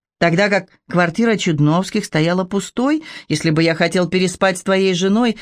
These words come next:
чесался мой язык, я сделал бы это двадцать лет назад. Но сказать я решил правду, не всю, но правду. Я боялся там оказаться один. «Серьезно?» В его голосе вместе с недоверием снова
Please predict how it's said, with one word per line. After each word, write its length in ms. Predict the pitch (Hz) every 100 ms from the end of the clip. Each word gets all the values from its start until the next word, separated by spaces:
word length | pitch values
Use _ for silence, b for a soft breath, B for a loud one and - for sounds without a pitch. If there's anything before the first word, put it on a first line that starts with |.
| B
чесался 540 | - 180 180 165 165
мой 180 | 165 165
язык, 380 | 165 170 165 160 B
я 180 | 175 185
сделал 380 | 160 202 226 185
бы 120 | 160
это 160 | 160 156
двадцать 440 | 151 175 175 175
лет 180 | 180 180
назад. 440 | 185 196 170 147 -
Но 100 | 147
сказать 380 | - 180 214 180
я 80 |
решил 280 | 170 170 180
правду, 400 | 160 220 240 190
не 120 | 185 185
всю, 200 | - 320
но 140 | 262
правду. 540 | 233 208 190 165 160 B B -
Я 180 | 180
боялся 560 | 170 190 180 175 151 147
там 200 | 151 147
оказаться 580 | 143 147 143 139 - 143
один. 400 | 135 127 131 - _ _ _ _ _ -
«Серьезно?» 800 | - 143 135 160 262 302 180 - _ _ _ _
В 40 | 151
его 260 | 190 196
голосе 580 | 190 208 185 180 170 160
вместе 600 | 139 139 147 160 185 180
с 80 | 165
недоверием 640 | 170 156 156 185 202 170 151
снова 460 | 175 175 160 151